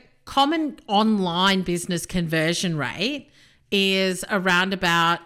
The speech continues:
anything from one point five to three percent. Yeah. But when you're more in person and building those relationships,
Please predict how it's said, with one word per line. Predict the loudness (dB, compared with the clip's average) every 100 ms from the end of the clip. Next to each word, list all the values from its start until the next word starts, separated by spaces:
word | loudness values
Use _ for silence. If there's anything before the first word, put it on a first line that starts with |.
| -8
anything | -4 -4 -4 -4 -4
from | -4 -4
one | -2 -2
point | -2 -2 0
five | 0 0 -2
to | -6
three | -4 -2 -2
percent. | -2 -4 -2 0 0 -4 -12 _ -20 -20 -20 _ _ _
Yeah. | 0 2 2 0 -8 0
But | 4 4 2 -2 -4 -4 _ _ _ _ _ _ -8
when | 0 0 0
you're | -2 0 0 -2 -6 _
more | 0 2 2 2
in | 0
person | -2 0 0 0 -2
and | 0
building | 0 0 0
those | 0 0 -2 -4
relationships, | -2 0 -2 -6 -6 -6 -6 -8 -10 -16